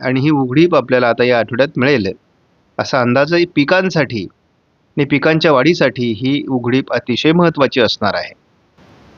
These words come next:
आज संध्याकाळच्या व्हिडिओमध्ये आपण साधारण ऑगस्ट महिन्यात पाऊसमान कसं असेल या संदर्भातील व्हिडिओ प्रसिद्ध करणार आहोत. त्यामुळे पावसात खंड राहील का किंवा पाऊसमान मा-,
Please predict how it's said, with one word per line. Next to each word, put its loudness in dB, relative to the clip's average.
आज 0
संध्याकाळच्या 2
व्हिडिओमध्ये 2
आपण 0
साधारण 0
ऑगस्ट 2
महिन्यात 4
पाऊसमान 0
कसं 2
असेल -2
या 4
संदर्भातील -2
व्हिडिओ 4
प्रसिद्ध 0
करणार -2
आहोत. -10
त्यामुळे 4
पावसात 0
खंड 0
राहील 2
का 0
किंवा 4
पाऊसमान 2
मा-, 0